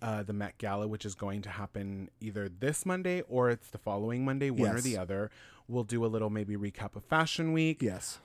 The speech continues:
Speaker 1: Uh, and then I think that by the time we do the n-, next one, because I come back on the twentieth, which means that on the twenty-third, the Drag Race U K premieres.
Speaker 2: Oh,
Speaker 1: So
Speaker 2: you come back on the twentieth. That'll be my little sister Aubrey's birthday.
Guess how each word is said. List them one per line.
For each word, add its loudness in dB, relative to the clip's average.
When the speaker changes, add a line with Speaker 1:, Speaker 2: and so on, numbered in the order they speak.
Speaker 1:
Uh, 2
and 2
then 2
I -2
think 2
that 0
by 2
the -2
time -2
we 0
do -2
the -2
n-, -2
next -4
one, -6
because -4
I 2
come -2
back 2
on -2
the -2
twentieth, 0
which -2
means -2
that 2
on -2
the -2
twenty-third, 0
the 0
Drag 2
Race -4
U -4
K -6
premieres. 0
Speaker 2:
Oh, -20
Speaker 1:
So 2
Speaker 2:
you 4
come 2
back 4
on 4
the 4
twentieth. 2
That'll 8
be 10
my 6
little 6
sister 2
Aubrey's 6
birthday. 0